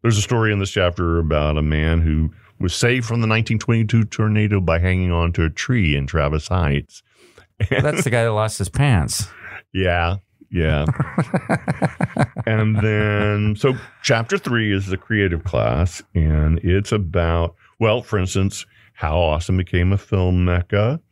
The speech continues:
Speaker 2: Mm.
Speaker 1: how the Texas Book Festival was created, and it, all through the years, a timeline of it. There are several timelines in this book. I don't know.
Speaker 2: No, it sounds like that chapter really fills in some holes if you want to figure out how Austin became what it is today,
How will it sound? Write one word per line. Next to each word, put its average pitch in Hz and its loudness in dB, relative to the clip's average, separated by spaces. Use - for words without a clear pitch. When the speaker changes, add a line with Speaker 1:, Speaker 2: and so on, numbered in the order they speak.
Speaker 2:
Mm. 73 0
Speaker 1:
how 73 -2
the 87 0
Texas 95 -2
Book 92 0
Festival 95 0
was 95 -2
created, 87 0
and 104 2
it, 85 0
all 82 2
through 98 2
the 98 0
years, 92 2
a 90 2
timeline 78 0
of 78 0
it. 82 -2
There 110 0
are 113 2
several 175 0
timelines 76 0
in - 0
this 69 -2
book. 71 -2
I 80 0
don't 85 0
know. 80 0
Speaker 2:
No, 160 0
it 147 -8
sounds 208 -4
like 165 -2
that 120 -2
chapter 110 0
really 104 0
fills 110 0
in 107 2
some 92 0
holes 98 0
if 80 -12
you 90 -2
want 98 0
to - -12
figure 92 0
out 85 -2
how 87 0
Austin 82 0
became 85 2
what 85 2
it 73 0
is 78 0
today, 71 -2